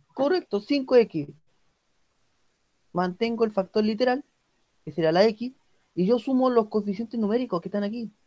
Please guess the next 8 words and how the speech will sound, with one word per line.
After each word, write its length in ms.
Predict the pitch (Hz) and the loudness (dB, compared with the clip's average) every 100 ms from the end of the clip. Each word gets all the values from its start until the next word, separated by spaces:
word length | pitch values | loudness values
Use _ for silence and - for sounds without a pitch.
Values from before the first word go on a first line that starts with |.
| _ _ _ _ _ _ _ _ - | _ _ _ _ _ _ _ _ -4
Ahí, 260 | 190 170 - | -2 -2 -2
adelante. 540 | 160 180 190 - 127 - _ - | 0 0 -2 -6 -12 -12 _ -2
Pero 160 | 160 | 0
como 260 | 165 175 175 | 2 2 2
no 140 | 185 | 4
hay 100 | 214 | 2
número 340 | 247 269 214 208 | 0 -2 0 2
adelante, 520 | 233 214 175 202 | 2 0 -2 -4